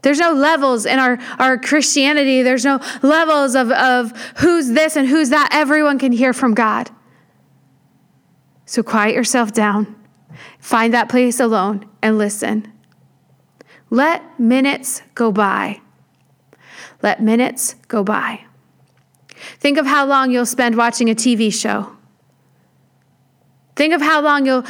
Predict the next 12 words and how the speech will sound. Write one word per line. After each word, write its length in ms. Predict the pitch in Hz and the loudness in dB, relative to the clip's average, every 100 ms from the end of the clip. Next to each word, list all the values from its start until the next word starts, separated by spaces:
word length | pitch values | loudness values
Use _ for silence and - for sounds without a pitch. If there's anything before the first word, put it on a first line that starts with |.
| - | -8
spend 320 | - 320 277 | -2 0 2
reading 240 | 269 269 | 2 2
a 80 | 254 | 0
book. 280 | 214 240 247 | 2 0 -2
Think 360 | - - 330 320 | -16 -4 0 0
of 60 | |
how 180 | 311 320 | 2 2
long 240 | 311 302 | 2 2
you 80 | 285 | 0
spend 440 | 277 302 254 - - | 0 0 -2 -4 -2
driving 360 | 294 277 262 | 2 2 0
somewhere. 600 | 247 247 233 214 214 208 | 0 0 2 0 -2 -8